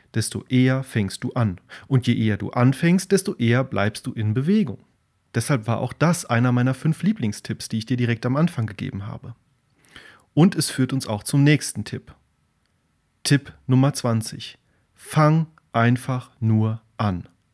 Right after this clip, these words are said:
Ich glaube, wir haben es bisher bei jedem einzelnen Punkt in diesem Kapitel erwähnt. Anfangen ist das Wichtigste. Ohne Anstoß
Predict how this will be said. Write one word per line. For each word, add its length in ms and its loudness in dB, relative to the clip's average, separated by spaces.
Ich 120 0
glaube, 320 6
wir 140 2
haben 260 2
es 120 -2
bisher 340 0
bei 120 -2
jedem 440 6
einzelnen 480 4
Punkt 280 2
in 100 0
diesem 220 0
Kapitel 420 -2
erwähnt. 460 -4
Anfangen 680 4
ist 340 2
das 240 0
Wichtigste. 580 -6
Ohne 400 6
Anstoß 720 0